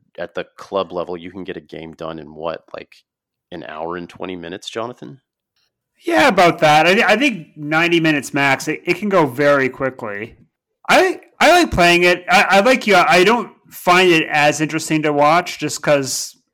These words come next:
Speaker 2: um, the strategy's not as compli-, they basically dumbed down the strategy for T V. So, like,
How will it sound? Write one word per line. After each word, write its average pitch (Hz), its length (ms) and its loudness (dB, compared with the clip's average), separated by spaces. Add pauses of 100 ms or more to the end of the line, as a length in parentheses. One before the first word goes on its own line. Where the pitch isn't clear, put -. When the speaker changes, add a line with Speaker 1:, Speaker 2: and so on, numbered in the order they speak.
Speaker 2:
um, 123 420 -4 (260)
the 143 80 -8
strategy's 143 600 2
not 131 220 2
as 123 140 -4
compli-, 131 400 -4
they 151 100 4
basically 160 400 2
dumbed 135 300 0
down 127 220 0
the 120 60 -8
strategy 117 540 -4
for 117 160 -12
T 113 220 -12
V. 110 400 -18
So, - 220 -4
like, 113 340 -6